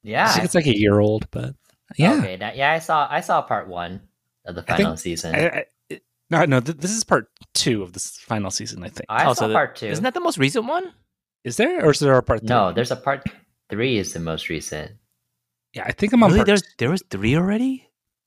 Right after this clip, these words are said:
Speaker 3: Three final seasons?
Speaker 2: <laughs>
Speaker 3: Are you
Speaker 2: Yeah.
Speaker 3: sure it's not this? There's only two?
Speaker 1: No, there's one final season, but, like, three parts.
Speaker 3: I know. But no, there's still more, though. It's not done yet, right?
Speaker 1: I
Speaker 2: Oh, there's a
Speaker 1: think
Speaker 2: part four? Oh, man.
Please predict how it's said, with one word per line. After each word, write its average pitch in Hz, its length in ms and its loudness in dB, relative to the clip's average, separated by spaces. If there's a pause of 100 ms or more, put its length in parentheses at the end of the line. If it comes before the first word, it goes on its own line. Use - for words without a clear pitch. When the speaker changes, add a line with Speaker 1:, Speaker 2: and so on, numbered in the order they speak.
(140)
Speaker 3:
Three 131 240 4
final 123 340 0
seasons? 156 640 -2 (280)
Speaker 2:
<laughs> - 260 -14
Speaker 3:
Are 127 40 0 (440)
you - 60 8
Speaker 2:
Yeah. 330 40 4
Speaker 3:
sure 190 300 4
it's 220 100 -2
not 175 140 0
this? 156 200 -8 (100)
There's 131 180 -2
only 139 160 0
two? 117 260 -4
Speaker 1:
No, 139 160 0
there's 123 180 -8
one 170 280 0
final 101 280 -4
season, 87 420 -14
but, 85 100 -8
like, 85 220 -6
three 95 140 -4
parts. 87 420 -2
Speaker 3:
I 139 100 2
know. 104 420 0 (300)
But 170 120 2
no, 233 180 4
there's 143 160 2
still 185 200 2
more, 165 280 0
though. 90 200 -4
It's 90 120 -8
not 127 160 -4
done 131 240 0
yet, 82 200 -2
right? 113 240 -2 (1040)
Speaker 1:
I 151 60 2
Speaker 2:
Oh, 143 40 4
there's 143 180 4
a 160 40 4
Speaker 1:
think - 60 -4
Speaker 2:
part 190 160 2
four? 151 400 -6 (500)
Oh, - 40 -10
man. - 180 -4